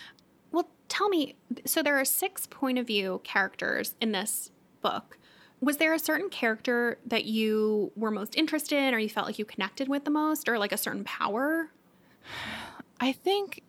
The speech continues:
Speaker 2: I mean, not specifically, but I think it was Pastora who had the ability to, like, basically tell when someone was telling the truth or not,
Speaker 1: Mm-hmm.
Speaker 2: right?
Speaker 1: Yep.
Speaker 2: And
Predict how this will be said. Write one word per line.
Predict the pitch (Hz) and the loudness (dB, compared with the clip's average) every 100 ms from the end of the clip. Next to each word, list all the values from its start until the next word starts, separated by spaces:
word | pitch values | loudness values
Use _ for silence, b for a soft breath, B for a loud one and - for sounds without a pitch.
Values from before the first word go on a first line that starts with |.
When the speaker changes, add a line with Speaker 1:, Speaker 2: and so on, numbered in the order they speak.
| - | -2
Speaker 2:
I | 320 | 2
mean, | 349 | 4
not | 359 415 381 - - | 4 4 2 0 -8
specifically, | - 226 214 208 220 247 240 | 0 4 4 4 4 4 6
but | 220 | 6
I | 202 | 6
think | - 233 226 - | 6 6 6 6
it | 220 | 6
was | 240 240 240 226 | 8 10 8 4
Pastora | - 214 202 - 226 240 226 | 0 2 4 6 8 10 10
who | 202 208 190 180 180 | 8 10 10 10 8
had | 180 175 | 6 6
the | 180 | 6
ability | 170 170 170 165 | 6 6 6 4
to, | 175 | 2
like, | 160 151 | 0 2
basically | 165 165 165 | 0 2 -2
tell | 160 151 151 | 2 2 2
when | 151 | 0
someone | 156 143 | -2 -2
was | 135 - | -2 -2
telling | 123 98 | -2 -4
the | 90 | -6
truth | - 113 - | -6 -6 -6
or | - | -6
not, | - 254 | -2 0
Speaker 1:
Mm-hmm. | 233 208 | 0 0
Speaker 2:
right? | 156 139 - _ _ - | 0 -2 -4 _ _ -2
Speaker 1:
Yep. | 208 - B B B _ - | -2 -2 B B B _ 2
Speaker 2:
And | 208 214 202 190 190 - | 6 6 4 0 -2 -6